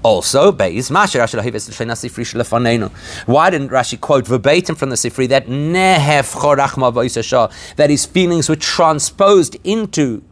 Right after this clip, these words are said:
compassion? Because that would imply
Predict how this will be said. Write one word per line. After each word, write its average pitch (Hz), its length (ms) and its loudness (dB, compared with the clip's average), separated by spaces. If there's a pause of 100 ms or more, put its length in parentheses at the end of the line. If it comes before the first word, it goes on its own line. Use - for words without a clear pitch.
compassion? 123 580 -2 (760)
Because - 140 -10 (4000)
that 147 160 4
would 156 120 0
imply 165 500 2